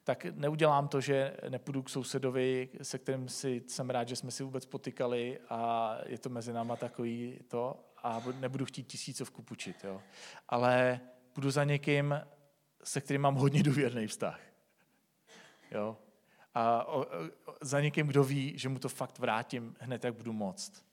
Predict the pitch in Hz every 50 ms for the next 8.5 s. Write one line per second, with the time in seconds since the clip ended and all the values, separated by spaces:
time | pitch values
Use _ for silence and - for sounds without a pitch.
0 | _ _ _ _ _ _ _ _ _ _ _ - - - - - - - - _
1 | _ _ _ _ _ _ _ _ _ _ _ _ - _ _ _ _ _ _ _
2 | _ _ _ - - 117 113 110 113 113 107 - - 127 123 - 135 - - 156
3 | 147 139 143 139 135 135 - - - - 143 127 131 120 113 113 113 127 151 -
4 | - _ _ _ _ _ _ _ _ _ _ _ _ - 143 - - - 151 143
5 | 131 131 131 131 131 131 135 127 - - 101 92 85 - - _ _ _ _ _
6 | _ - - _ _ _ _ - 120 113 110 110 104 104 - - - _ - 131
7 | 135 143 139 135 135 - - 165 156 131 123 123 123 123 123 107 - - 131 123
8 | 110 123 117 117 120 110 98 87 78